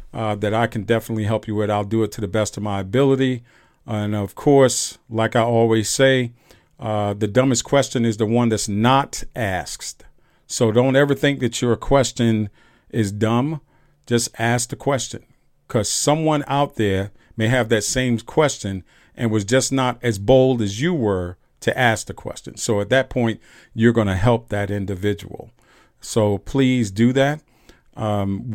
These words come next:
that all these, all this, uh, information that's gonna be coming in this particular series will be live on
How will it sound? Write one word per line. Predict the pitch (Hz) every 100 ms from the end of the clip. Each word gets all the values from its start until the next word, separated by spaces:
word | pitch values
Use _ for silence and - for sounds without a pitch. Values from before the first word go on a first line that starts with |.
| 107
that | 113 113 -
all | 120 123 139
these, | 139 131 120 117
all | - 123
this, | 131 123 -
uh, | 117 110 107
information | 135 120 117 123 120
that's | 107 101
gonna | 110 104
be | 98
coming | - 120 113
in | 117 117 110
this | 117
particular | - 117 117 107
series | 101 - 127 127 123 117 _ _ _ -
will | 110 117 117 117
be | 104 95 113 110
live | 98 107 120 127 123
on | 104 98